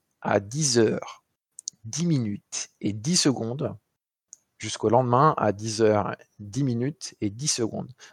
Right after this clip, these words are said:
Alors, c'est tellement précisé que ça, c'est sûr que je vais vérifier que ça soit bien fait. Ensuite, euh, il y a des conférences de hacking, euh, donc, euh, le programme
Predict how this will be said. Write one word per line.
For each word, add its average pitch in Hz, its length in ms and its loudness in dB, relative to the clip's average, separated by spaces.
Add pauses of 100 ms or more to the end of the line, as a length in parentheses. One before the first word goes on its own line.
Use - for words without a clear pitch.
(120)
Alors, - 120 4
c'est 117 120 0
tellement 175 240 4
précisé 147 480 0
que - 120 -6
ça, - 120 -4
c'est - 160 -4
sûr - 220 -6
que - 100 -6
je 135 80 -4
vais 120 140 2
vérifier 107 340 0
que - 60 -6
ça 110 80 -4
soit 104 160 -4
bien 98 160 -4
fait. - 180 -4 (1400)
Ensuite, 151 440 2
euh, 120 460 10
il 123 60 10
y 135 40 12
a 147 40 10
des 143 120 4
conférences 143 460 -4
de 120 100 4
hacking, 131 460 0
euh, 107 300 2
donc, 110 300 -10
euh, 104 300 0
le 120 400 2
programme 123 640 2